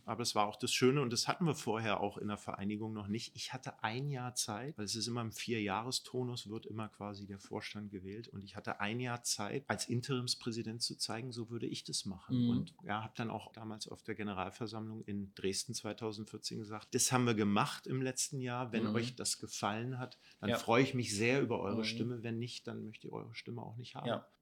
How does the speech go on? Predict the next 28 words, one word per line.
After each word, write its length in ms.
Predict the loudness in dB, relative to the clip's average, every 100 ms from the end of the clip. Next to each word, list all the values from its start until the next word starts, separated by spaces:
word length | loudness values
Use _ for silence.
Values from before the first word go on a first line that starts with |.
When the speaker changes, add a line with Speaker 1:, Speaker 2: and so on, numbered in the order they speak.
| -4
Speaker 2:
Wie, 180 | -2 -2
wie, 100 | -2
wie 140 | 0 2
wird 200 | 2 -2
da 100 | -2
entschieden? 500 | 0 0 0 0 2
Mehrheitsentscheid? 920 | 2 2 -4 -4 -4 -4 -4 -4 -2
Das 100 | 0
Speaker 1:
Ja. 80 | 4
Speaker 2:
heißt, 280 | 4 2 0
ähm, 280 | 2 2 2
es 160 | 0
wird 80 | 0
eine 100 | 0
anonyme 360 | 2 4 4 2
Speaker 1:
Genau. 40 |
Speaker 2:
Umfrage 440 | 4 4 6 4 2
geben 300 | 4 4 2
und 200 | 0 4
dann 160 | 4
wird 140 | 4 2
entschieden, 420 | 2 0 0 2
wer 240 | 2 2
wird 140 | 0 -2
unser 220 | 0 0
Präsident 520 | -4 -6 -4 -6 -2
Speaker 1:
Genau. 180 | 0 0
Speaker 2:
werden. 160 | -4